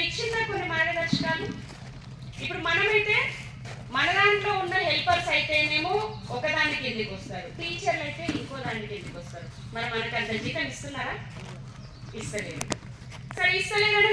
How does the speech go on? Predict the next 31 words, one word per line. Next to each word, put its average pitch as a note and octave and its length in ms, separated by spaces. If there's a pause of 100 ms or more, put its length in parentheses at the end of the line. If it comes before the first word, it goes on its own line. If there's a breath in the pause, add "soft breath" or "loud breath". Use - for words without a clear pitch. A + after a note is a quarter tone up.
మనకు G4+ 220
ముందు F4+ 140
అర్థం F#4 300
కావాలనా? G4+ 440 (840)
మనం, D4+ 240
మనం F#4+ 200 (120)
చేసుకుంటే F4+ 360
అర్థమవుతుందా? F4+ 560 (400)
ఒక C#4+ 160 (140)
సంఘం G4 500
మన A#3+ 180 (140)
కోసం C#4 300 (160)
పెట్టి G3+ 400 (420)
మనకి A3+ 360
ఇంత G#3 120 (140)
జీతం C#4+ 320 (100)
రావాలి C4 420
కాబట్టి B3 300 (120)
మనం F4 140 (100)
ఈ A3+ 100
జీతం A#3+ 260
కోసం B3+ 320
కొట్లాడమంటే G#3+ 720
మనకు - 240
అర్థమవుతుంది. - 440 (1000)
ఒక్కలమైతే G#4 640
పోయి G4+ 200
కొట్లాడాం G4 400
కదా, E4+ 220 (400)
ఒక్కలమైతే F4 520
పోయి E4 180